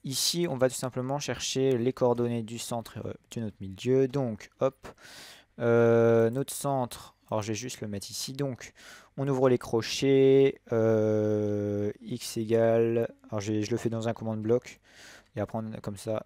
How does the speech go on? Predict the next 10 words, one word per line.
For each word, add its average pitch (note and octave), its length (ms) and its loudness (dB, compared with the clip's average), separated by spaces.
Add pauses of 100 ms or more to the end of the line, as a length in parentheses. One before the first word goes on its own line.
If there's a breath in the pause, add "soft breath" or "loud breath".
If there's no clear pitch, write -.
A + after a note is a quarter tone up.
(120)
j'ai G2+ 200 -8
plus - 160 -12
qu'à G2+ 220 -4
copier-coller G2+ 600 -10
tout - 100 -20
ça. A#2+ 220 -6 (580 loud breath)
Euh, A2 400 2
y A#2 200 -8 (380)
égale G#2 600 0
soixante-dix-sept, G#2+ 1300 -6